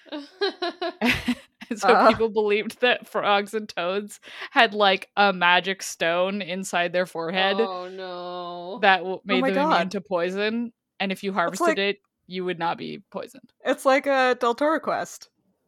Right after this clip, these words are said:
Speaker 1: Yeah. <laughs> A toadstone.
Speaker 3: There's, there's
Speaker 2: Oh,
Speaker 3: a
Speaker 2: is
Speaker 3: giant
Speaker 2: that
Speaker 3: toad in Del Toro quest who keeps a stone in his forehead. He had the emerald, right? Which dulls in the
Speaker 1: I think
Speaker 3: presence of
Speaker 1: so.
Speaker 3: poison.
Speaker 1: Yeah.
Speaker 3: Wow! Cool!
Speaker 1: What? Oh. <laughs>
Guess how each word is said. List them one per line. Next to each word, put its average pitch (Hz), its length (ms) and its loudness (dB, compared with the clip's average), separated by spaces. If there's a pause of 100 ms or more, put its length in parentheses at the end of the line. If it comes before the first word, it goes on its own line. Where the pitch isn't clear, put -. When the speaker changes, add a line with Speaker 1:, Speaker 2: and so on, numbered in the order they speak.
Speaker 1:
Yeah. 254 480 8 (240)
<laughs> - 200 -8
A 240 80 4
toadstone. 269 760 4 (520)
Speaker 3:
There's, 254 240 2
there's - 20 -10
Speaker 2:
Oh, 220 80 -2
Speaker 3:
a 226 140 6
Speaker 2:
is 220 60 2
Speaker 3:
giant 254 340 4
Speaker 2:
that - 80 -14
Speaker 3:
toad 240 420 6 (140)
in 202 520 0 (220)
Del 214 180 4
Toro 214 280 2
quest 185 360 -4
who 208 80 -6
keeps 202 640 -12
a 190 280 -4
stone 196 420 -6
in 190 120 -8
his 180 140 -12
forehead. 185 600 -6 (340)
He - 160 -12
had 269 160 -8
the 262 140 -12
emerald, 190 360 -8
right? 185 240 -6
Which 185 240 -10
dulls 185 240 -4
in 185 60 -12
the 185 60 -8
Speaker 1:
I - 20 -10
think 214 80 -2
Speaker 3:
presence 185 260 -6
of - 80 -4
Speaker 1:
so. - 40 -8
Speaker 3:
poison. 202 440 -2 (280)
Speaker 1:
Yeah. 339 320 10
Speaker 3:
Wow! 190 140 -2 (360)
Cool! 440 160 6 (160)
Speaker 1:
What? 285 480 8
Oh. 233 360 8
<laughs> 320 320 -2